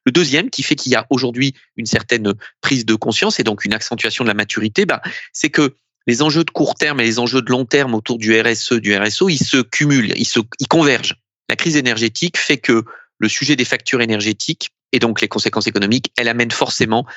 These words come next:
à se poser des questions très importantes en matière de démarche environnementale. La question de l'attractivité, elle amène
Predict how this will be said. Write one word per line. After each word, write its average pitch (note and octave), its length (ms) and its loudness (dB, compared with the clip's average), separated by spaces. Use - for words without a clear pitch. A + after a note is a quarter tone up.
à - 80 -4
se - 80 -8
poser A#2+ 240 2
des A#2 80 4
questions A#2 300 -2
très A2+ 200 0
importantes A2+ 540 0
en A#2 80 2
matière G#2+ 300 0
de A#2 80 2
démarche A2 340 0
environnementale. G#2 720 -2
La A2+ 60 -2
question A#2+ 280 -2
de A2 40 4
l'attractivité, A#2 840 0
elle A#2+ 140 -2
amène A2 280 -2